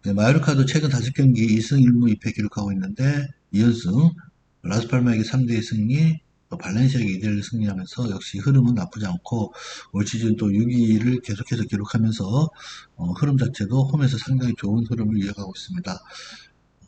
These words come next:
마요르카가 항상 홈에서는 강점인 모습을 보유하고 있는 팀입니다.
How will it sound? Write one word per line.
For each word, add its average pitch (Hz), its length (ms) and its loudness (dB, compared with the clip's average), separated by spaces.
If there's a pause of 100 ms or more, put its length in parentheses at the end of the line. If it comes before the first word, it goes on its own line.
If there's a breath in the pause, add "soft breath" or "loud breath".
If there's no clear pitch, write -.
(240)
마요르카가 131 500 0
항상 123 640 2 (680)
홈에서는 131 640 4
강점인 120 600 2
모습을 107 500 0
보유하고 107 420 0
있는 98 280 -4
팀입니다. 98 480 -4